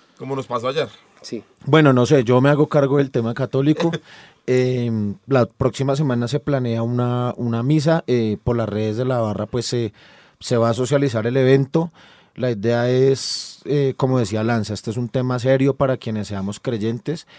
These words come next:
Speaker 3: y asistir, asistir porque, Lanza, ay, no sé, a manera autocrítica lo digo, por mi parte yo fui soberbio o he sido soberbio con algunas de mis palabras. La barra fue soberbia en algún momento con un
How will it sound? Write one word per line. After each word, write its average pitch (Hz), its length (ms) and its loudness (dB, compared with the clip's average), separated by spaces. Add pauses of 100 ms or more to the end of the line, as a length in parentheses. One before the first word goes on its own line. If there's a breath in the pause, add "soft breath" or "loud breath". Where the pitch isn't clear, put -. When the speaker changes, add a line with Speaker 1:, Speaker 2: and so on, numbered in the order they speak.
(420 loud breath)
Speaker 3:
y 120 460 0
asistir, 123 640 0 (380 soft breath)
asistir 117 600 -4
porque, 131 840 0
Lanza, 113 420 -4
ay, 135 180 -18 (140)
no 104 420 -4
sé, 123 280 -4 (160)
a 120 80 -8
manera 104 320 -6
autocrítica 120 680 -8
lo 123 100 -2
digo, 104 220 -2
por 120 220 -4
mi 110 100 -4
parte 107 360 -6
yo 113 120 0
fui 120 180 -2
soberbio 113 560 -4
o 113 200 -4
he 95 40 -8
sido 107 220 -10
soberbio 104 460 -6
con 120 100 -6
algunas 98 320 -4
de 104 80 -2
mis 110 180 -6
palabras. 107 600 -8 (500 loud breath)
La 131 220 6
barra 123 340 6
fue 131 180 -2
soberbia 123 600 -2
en 117 80 -4
algún 113 220 -4
momento 110 480 -4
con 120 240 -4
un 101 260 -4